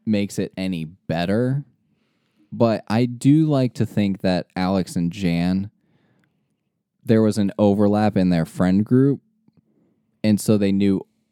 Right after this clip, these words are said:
pr-, likely what I'm assuming is that they knew of each other, but they had never spent any one-on-one time together.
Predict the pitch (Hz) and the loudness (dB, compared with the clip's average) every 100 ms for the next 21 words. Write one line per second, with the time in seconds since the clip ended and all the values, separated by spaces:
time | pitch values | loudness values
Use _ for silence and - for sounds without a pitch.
0 | _ - - 127 - 113 131 156 131 120 | _ -20 -10 -10 -8 -2 0 0 0 0
1 | 104 98 92 92 87 - 95 87 80 80 | 2 2 2 0 -2 -2 -2 -2 -4 -6
2 | 82 87 85 87 - - 90 95 95 - | -6 -4 -4 -4 -6 -6 -4 -2 -4 -2
3 | 104 107 104 - 92 95 87 87 85 80 | -2 0 -2 -4 -6 -4 -4 -4 -6 -6
4 | - 90 82 82 82 78 85 82 80 76 | -6 -6 -4 -4 -6 -4 -4 -4 -4 -4
5 | 78 87 92 110 107 104 107 104 110 110 | -4 -2 -4 -2 -2 -2 -2 -2 -2 -4